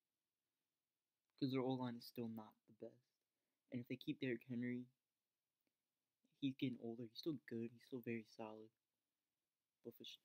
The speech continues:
Fashanu's, him and Joel,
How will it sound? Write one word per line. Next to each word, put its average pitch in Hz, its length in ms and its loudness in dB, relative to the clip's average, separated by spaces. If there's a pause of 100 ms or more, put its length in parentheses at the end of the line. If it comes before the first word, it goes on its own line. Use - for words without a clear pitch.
(140)
Fashanu's, 143 520 6 (2250)
him 175 180 6
and 160 100 4
Joel, 127 420 2